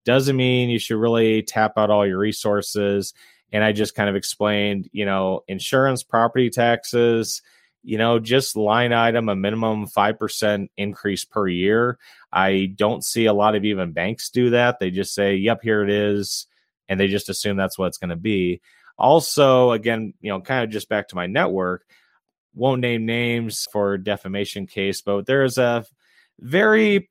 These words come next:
popular online mortgage platform that in the real world can just be a pain in the butt to <laughs> deal with.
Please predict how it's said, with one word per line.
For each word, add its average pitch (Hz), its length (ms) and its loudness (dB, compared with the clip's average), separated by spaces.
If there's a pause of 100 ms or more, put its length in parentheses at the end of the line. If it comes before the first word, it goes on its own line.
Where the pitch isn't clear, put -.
(100)
popular 160 1000 4
online 127 520 0
mortgage 110 520 -2
platform 104 920 -2 (400)
that 113 480 2 (840)
in 120 120 -4
the 123 80 0
real 151 200 4
world 123 260 4
can 107 140 -2
just 107 160 -6
be 107 100 0
a 95 40 0
pain 110 180 -6
in 107 80 -6
the 98 80 -4
butt 95 220 -2
to 92 80 -12
<laughs> 92 120 -4
deal 120 180 2
with. 87 200 -4